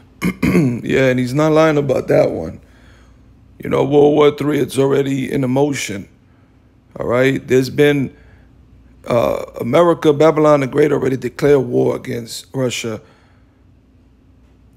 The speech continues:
by assisting and aiding Ukraine with, uh, uh, uh, weapons, tanks.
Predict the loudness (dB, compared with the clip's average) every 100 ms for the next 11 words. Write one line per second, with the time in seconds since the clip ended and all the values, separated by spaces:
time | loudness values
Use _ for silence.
0 | _ -8 -2 0 0 -4 -6 -6 -2 0
1 | 0 0 0 -2 -4 -12 -20 -20 -20 _
2 | -20 _ -4 -2 2 4 4 2 -2 -6
3 | -10 -14 _ _ _ _ -2 -2 2 2
4 | 4 4 2 -2 -6 -16 _ _ _ _
5 | _ _ _ _ _ _ -4 2 2 2
6 | 0 0 -4 -10 _ _ -20 _ -20 _
7 | -4 -4 -2 -2 0 0 0 -4 -6 -12
8 | -10 -2 0 0 -2 -10 -12